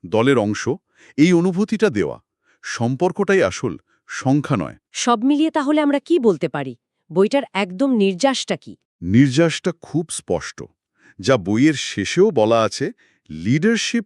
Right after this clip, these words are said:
Speaker 1: কোনো র‍্যাঙ্ক বা পজিশন নয়, এটা একটা আচরণ।
Speaker 2: আচরণ।
Speaker 1: হ্যাঁ,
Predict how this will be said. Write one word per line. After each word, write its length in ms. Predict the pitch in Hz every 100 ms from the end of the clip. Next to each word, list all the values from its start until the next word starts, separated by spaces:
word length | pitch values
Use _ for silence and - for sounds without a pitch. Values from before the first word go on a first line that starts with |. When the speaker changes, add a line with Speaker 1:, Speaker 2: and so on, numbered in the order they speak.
| -
Speaker 1:
কোনো 220 | 170 180 131
র‍্যাঙ্ক 380 | 78 87 131 147
বা 120 | 151 156
পজিশন 500 | 98 87 123 - 180 113
নয়, 300 | 80 92 71 - _ _ _ -
এটা 200 | 120 170
একটা 240 | 151 - 165 -
আচরণ। 480 | 87 90 - 131 73 57 _ -
Speaker 2:
আচরণ। 540 | 180 185 233 196 127 95 _ _ _ -
Speaker 1:
হ্যাঁ, 280 | 98 85